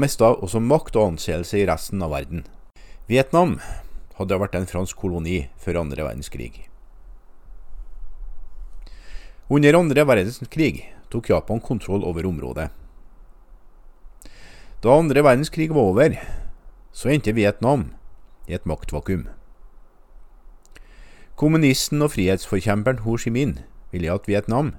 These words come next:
skulle bli en egen nasjon og et fritt land. U S A og andre vestlige land mente at Vietnam fortsatte tilhørte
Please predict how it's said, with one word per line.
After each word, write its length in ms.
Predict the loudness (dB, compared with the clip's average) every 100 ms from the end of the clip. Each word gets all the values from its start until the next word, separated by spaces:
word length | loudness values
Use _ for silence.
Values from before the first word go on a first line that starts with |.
| -12
skulle 320 | -6 -2 0
bli 160 | 0 0
en 100 | 0
egen 240 | 0 -2 -4
nasjon 400 | -6 -6 -6 -6 -10 -20 -20 -20 -18 -8
og 60 | -6
et 100 | -2
fritt 240 | -2 0
land. 160 | -4 -4 -14 -20 -20 -18 -20 -20 -20 -20 -20 -20 -20 -20 -18 -20 -18 -18 -18 -20 -18 0
U 160 | 4
S 160 | 6 8
A 140 | 8
og 140 | 8 4
andre 220 | 4 4
vestlige 320 | 4 4 4 6
land 280 | 4 2 -4 -6 -4
mente 220 | -4 -4 -4
at 80 |
Vietnam 460 | -2 -2 0 -2 -2 -2 -2
fortsatte 460 | -2 -4 -2 -2 -2
tilhørte 460 | -2 -2 -2 -2